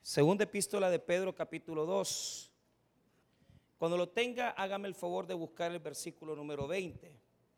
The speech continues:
Segunda epístola de Pedro, capítulo dos, verso veinte en adelante.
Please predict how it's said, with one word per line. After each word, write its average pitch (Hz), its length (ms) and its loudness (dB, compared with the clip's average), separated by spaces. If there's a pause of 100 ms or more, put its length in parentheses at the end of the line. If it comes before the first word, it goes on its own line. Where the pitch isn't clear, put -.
(460)
Segunda 190 600 -2
epístola 175 440 -4
de 143 100 0
Pedro, 160 400 -6
capítulo 143 480 -8
dos, 135 180 0
verso 123 340 -6
veinte 123 560 -6 (540)
en 123 320 -2
adelante. 113 720 -6